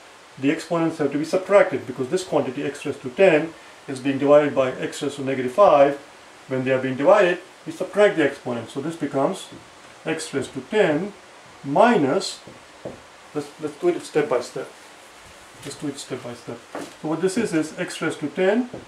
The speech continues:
over x raised to negative five times y raised to negative one over y raised to five.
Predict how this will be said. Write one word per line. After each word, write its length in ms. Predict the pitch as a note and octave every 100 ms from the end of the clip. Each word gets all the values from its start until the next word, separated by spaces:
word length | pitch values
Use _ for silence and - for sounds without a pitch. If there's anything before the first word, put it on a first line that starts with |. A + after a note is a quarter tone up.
| - - - - -
over 520 | G3+ E3+ C#3 F3+ G#3 - - - -
x 300 | - D#3 -
raised 160 | D3 -
to 60 | C3+
negative 300 | B2+ B2 B2
five 520 | G3+ D#3 C3+ D#3 - -
times 600 | G3 F3 C3 C3+ F3+ - - - - - - - - - -
y 260 | C#3 D3
raised 220 | D3 C#3+ -
to 80 |
negative 320 | C3+ B2+ B2 B2+
one 280 | D3 A#3+ -
over 400 | C#3 C3+ F3 F#3 - - - -
y 220 | C#3+ C#3+
raised 240 | C#3 B2 -
to 80 |
five. 320 | B2+ D3 A#2+